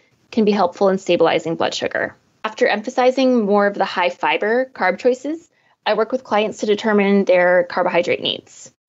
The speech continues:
Energy and carb needs are so individual, so I don't like to give the same portion recommendation to everyone.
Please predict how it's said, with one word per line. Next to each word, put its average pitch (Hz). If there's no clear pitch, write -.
Energy 233
and 240
carb 196
needs 208
are 190
so 180
individual, -
so -
I 196
don't 226
like 226
to 240
give 208
the 214
same 196
portion 196
recommendation 180
to -
everyone. -